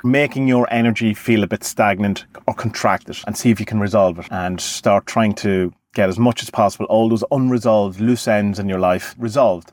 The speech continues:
without feeling you have to fix them. Have them resolved so that they're no longer an issue for you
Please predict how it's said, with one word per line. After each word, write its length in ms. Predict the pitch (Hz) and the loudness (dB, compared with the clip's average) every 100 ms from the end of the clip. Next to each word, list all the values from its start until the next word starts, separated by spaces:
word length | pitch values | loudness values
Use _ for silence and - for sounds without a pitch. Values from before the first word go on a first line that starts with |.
| _ | _
without 260 | - 160 311 | -2 0 0
feeling 300 | - 139 131 | -2 -2 -2
you 60 | 117 | 0
have 180 | 123 - | -2 -4
to 80 | |
fix 340 | - - 135 - | -6 -4 -4 -6
them. 180 | 90 - _ _ | -10 -10 _ _
Have 180 | - 123 | -2 0
them 260 | 123 117 107 _ 117 | 4 4 2 _ -6
resolved 500 | 113 107 101 92 - | 0 2 4 2 -4
so 140 | - | -6
that 120 | 101 | -6
they're 100 | - | -4
no 140 | 107 107 | -2 2
longer 340 | 104 101 92 - | 2 2 0 -2
an 100 | 98 | -2
issue 240 | 98 - 92 | -2 -4 -4
for 180 | 98 | -2
you 160 | 98 | 0